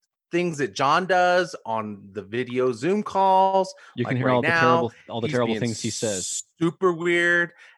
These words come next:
Speaker 1: and I'm not sure what he's doing with his tongue, but it's, he's flicking his tongue to the camera.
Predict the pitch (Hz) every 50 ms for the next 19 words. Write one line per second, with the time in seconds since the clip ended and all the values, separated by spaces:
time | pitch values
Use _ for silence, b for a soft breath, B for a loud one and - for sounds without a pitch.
0 | B _ _ 123 113 110 110 107 107 107 104 101 104 - _ _ _ _ _ _
1 | _ - - 107 117 127 127 131 123 120 110 - - - 123 117 113 113 101 95
2 | 98 127 139 147 156 156 160 160 143 151 143 147 - - 156 147 147 147 147 151
3 | 147 - _ - 104 101 95 - _ - _ _ _ _ _ _ 110 104 95 -
4 | _ _ - 160 156 156 - 160 156 147 139 - - 156 147 139 143 139 139 139
5 | 135 135 - 117 98 92 - 139 135 135 135 131 131 131 127 127 127 120